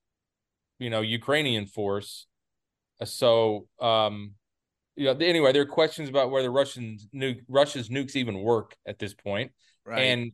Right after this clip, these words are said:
Speaker 1: Xi really doesn't want anything to do with the war in Ukraine. He's, he's happy for the U S and others to be kinda distracted by it, but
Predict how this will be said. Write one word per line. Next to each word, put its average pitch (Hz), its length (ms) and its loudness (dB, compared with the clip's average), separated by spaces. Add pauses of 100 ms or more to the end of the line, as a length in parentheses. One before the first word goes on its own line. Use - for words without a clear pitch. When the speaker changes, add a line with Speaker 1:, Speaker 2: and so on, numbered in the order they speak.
(360)
Speaker 1:
Xi 175 720 -2 (100)
really 185 340 2
doesn't 156 360 0
want 151 200 0
anything 147 420 -4
to 120 60 -2
do 139 200 0
with 123 160 -2
the 120 80 -4
war 117 280 0
in 104 120 -4
Ukraine. 120 520 -2
He's, 120 300 -8 (300)
he's 151 220 -4
happy 160 440 0
for 147 180 -8
the 127 120 -2
U 139 300 0
S 131 320 0 (100)
and 120 200 -4
others 123 540 0
to 123 80 -8
be 117 180 -4
kinda 120 260 0
distracted 135 600 -2
by 104 240 2
it, 107 140 -2 (420)
but 113 240 0